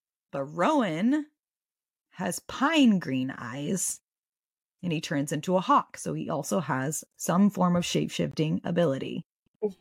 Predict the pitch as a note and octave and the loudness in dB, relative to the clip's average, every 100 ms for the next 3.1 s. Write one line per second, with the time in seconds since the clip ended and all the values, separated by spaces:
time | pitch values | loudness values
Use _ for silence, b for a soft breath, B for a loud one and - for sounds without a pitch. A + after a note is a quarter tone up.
0 | _ _ _ _ _ _ _ - A#2+ A2 | _ _ _ _ _ _ _ -8 -6 -8
1 | G2 C3 C#3+ C#3+ C#3+ D#3 F3 G#3 B3+ E4 | -8 -8 -6 -4 -2 2 4 6 4 2
2 | G#4 A4 G4+ G4+ A4 G#4+ A#4+ C5+ C5+ - | -2 -8 -4 -2 -2 -2 -4 -8 -8 -12